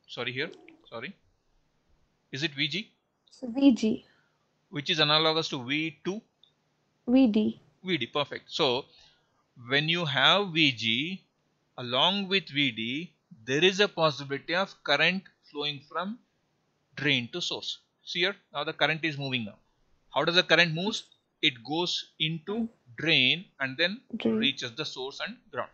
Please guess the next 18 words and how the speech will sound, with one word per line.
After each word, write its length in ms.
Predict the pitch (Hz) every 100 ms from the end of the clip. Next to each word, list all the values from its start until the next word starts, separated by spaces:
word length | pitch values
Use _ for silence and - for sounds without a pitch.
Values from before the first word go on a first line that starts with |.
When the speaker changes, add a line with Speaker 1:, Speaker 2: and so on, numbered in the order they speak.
| _ _
Speaker 1:
So 100 | 170
because 300 | 165 190 180
you 40 |
need 140 | 196
to 60 | 185
have 80 | 180
a 60 |
closed 300 | 175 175 175 -
path, 160 | 113 -
no? 120 | - _ _ _ _ _ _ _ _ - -
Speaker 2:
Yes, 200 | 247 -
sir. 220 | 220 220
Speaker 1:
So 220 | - 143
because 320 | 131 151 160
you 160 | 127 151
have 120 | 165
a 100 | 180
battery, 640 | 143 135 113 123 139 196